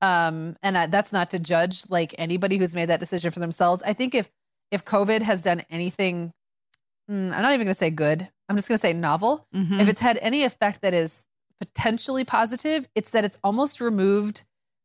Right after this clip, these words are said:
Speaker 1: the caring about what other people think or what is socially important, or s-, I'm sorry, um, culturally, <laughs> like,
Speaker 2: Mm-hmm.
Speaker 1: important to do
Speaker 2: Expected,
Speaker 1: the
Speaker 2: yeah.
Speaker 1: expected to do the right thing for you and your family. Like, people are go-, "I can't," like, you know, hands in the air, "I can't do this, so I'm not going to. Like, I'm out."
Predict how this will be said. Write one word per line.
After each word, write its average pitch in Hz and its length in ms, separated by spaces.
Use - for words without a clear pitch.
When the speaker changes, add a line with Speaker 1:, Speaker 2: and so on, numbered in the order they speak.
Speaker 1:
the 196 80
caring 214 440
about 190 220
what 180 120
other 180 300
people 190 340
think 175 380
or 190 120
what 165 300
is 175 80
socially 180 420
important, 180 520
or 214 60
s-, - 200
I'm 190 100
sorry, 151 300
um, 160 160
culturally, 202 680
<laughs> - 60
like, 240 280
Speaker 2:
Mm-hmm. 226 440
Speaker 1:
important 226 540
to 180 120
do 180 140
Speaker 2:
Expected, 196 200
Speaker 1:
the - 40
Speaker 2:
yeah. 165 220
Speaker 1:
expected 294 580
to 269 100
do 262 140
the 233 80
right 220 180
thing 196 200
for - 100
you 196 200
and 185 80
your 175 100
family. 180 420
Like, 202 220
people 233 260
are 214 40
go-, 190 200
"I 185 60
can't," 185 340
like, 175 220
you 202 80
know, 190 140
hands 208 260
in 214 60
the 214 100
air, 190 80
"I 165 80
can't 185 240
do 311 100
this, 185 200
so - 100
I'm 180 160
not 175 220
going 151 220
to. 127 240
Like, 180 260
I'm 170 160
out." - 340